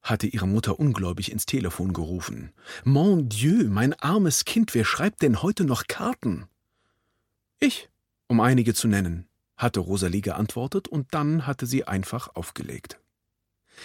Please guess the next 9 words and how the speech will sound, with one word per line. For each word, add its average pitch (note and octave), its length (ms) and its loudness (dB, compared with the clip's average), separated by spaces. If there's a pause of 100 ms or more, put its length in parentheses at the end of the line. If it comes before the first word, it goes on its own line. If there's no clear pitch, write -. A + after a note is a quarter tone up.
(960)
Vier A3+ 220 2
Wochen G3 160 0
später D3 380 -2
stand B2+ 280 0
sie - 280 -4
auf B2+ 120 -6
einer A2+ 200 0
Leiter F2+ 340 -4
vor B2+ 240 -4